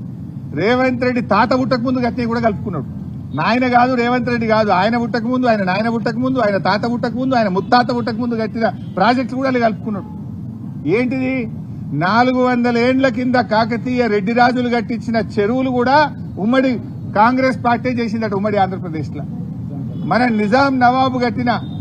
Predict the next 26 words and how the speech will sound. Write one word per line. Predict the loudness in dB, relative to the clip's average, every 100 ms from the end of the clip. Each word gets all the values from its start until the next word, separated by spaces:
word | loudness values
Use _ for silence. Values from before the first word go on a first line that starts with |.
| -8 -8 -8 -6 -4
నిజాం | 0 4 4 4
ప్రాజెక్టులు, | 4 4 4 0 -2 -4 -2
నిజాం | 2 4 4 2
కాలంలో | 4 4 2 0 0
కట్టిన | -2 -2 -2
ప్రాజెక్టులు | 0 0 0 0 -4 -4
కూడా | 0 0
మేమే | 0 2 4 4
కట్టినాం | 4 -2 -2 2
మా | 0
కాంగ్రెస్ | 0 -2 0 -2 -2
హయాంలో | 0 0 2 0
అని | 0 -2 -2 -6 -8 -8 -4
అలా | 0
కలుపుకున్నాడు. | 2 2 2 -2 -2 -4 -8 -8 -8 -10 -8 0
వాస్తవానికి | 2 4 2 2 2 0
గోదావరి | 0 2 4 4 2 0
మీద | 2 2 2 -6 -8 -8 -8 -4
నిజాం | 2 4 4 4
సాగర్ | 4 4 2
రెండు | 0 2
లక్షల | 2 2 0
ముప్పై | 0 0 0
ఒక్క | 0 -2
వేల | 0 0
ఎకరాలు | 2 2 2